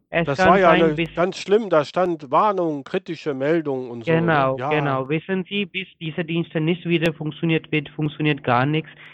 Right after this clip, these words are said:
Speaker 2: Ah.
Speaker 1: Es kann sein, können Sie jederzeit diesen Computer verlieren, den ganzen Netzwerk. Und wenn Sie irgendein Gerät, die mit dem gleichen Netzwerk läuft, verlieren Sie alles auch, okay?
Speaker 2: Ja,
Speaker 1: Ihre
Speaker 2: ja.
Speaker 1: persönlichen Daten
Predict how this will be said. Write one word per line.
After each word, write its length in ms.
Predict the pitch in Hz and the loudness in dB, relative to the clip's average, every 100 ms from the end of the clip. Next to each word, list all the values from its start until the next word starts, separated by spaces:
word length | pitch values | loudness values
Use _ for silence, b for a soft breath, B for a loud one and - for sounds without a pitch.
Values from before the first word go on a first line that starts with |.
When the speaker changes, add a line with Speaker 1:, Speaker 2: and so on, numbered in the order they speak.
| B | B
Speaker 2:
Ah. 160 | 165 170 | 0 0
Speaker 1:
Es 140 | - | 2
kann 220 | 185 175 | 2 2
sein, 180 | 170 175 | 2 0
können 200 | 170 165 | 0 0
Sie 80 | 160 | 2
jederzeit 420 | 156 160 - 156 | 0 0 0 2
diesen 260 | 156 160 151 | 2 0 0
Computer 480 | 143 143 160 175 | 0 2 0 0
verlieren, 400 | 160 156 156 151 | 0 2 4 2
den 180 | 147 151 | 2 0
ganzen 380 | 143 139 139 139 | 2 0 0 0
Netzwerk. 460 | 139 151 - 110 - B B B | 2 0 -2 -6 -6 B B B
Und 180 | 156 156 | 0 2
wenn 160 | 165 | 2
Sie 120 | 165 | 2
irgendein 420 | 160 160 175 170 151 | 0 2 2 2 0
Gerät, 360 | 147 156 160 | 2 0 0
die 120 | 151 | -2
mit 200 | 147 147 | -2 -2
dem 220 | 151 147 147 | 0 0 2
gleichen 360 | 143 143 143 | 0 0 -2
Netzwerk 360 | 147 139 143 127 | -4 -4 -8 -4
läuft, 380 | 135 147 156 - - | 0 2 0 -4 -6
verlieren 380 | 143 143 139 | -2 0 0
Sie 120 | 139 139 | 0 0
alles 320 | 113 110 110 | 2 0 -4
auch, 300 | 92 90 _ | -8 -8 _
okay? 400 | 107 107 131 151 - | -16 -6 -4 -4 -6
Speaker 2:
Ja, 140 | 135 151 | -4 0
Speaker 1:
Ihre 140 | 139 | 2
Speaker 2:
ja. 0 | |
Speaker 1:
persönlichen 640 | 113 139 135 143 139 - 131 | 2 0 0 0 -2 -2 0
Daten 240 | 127 127 | 0 0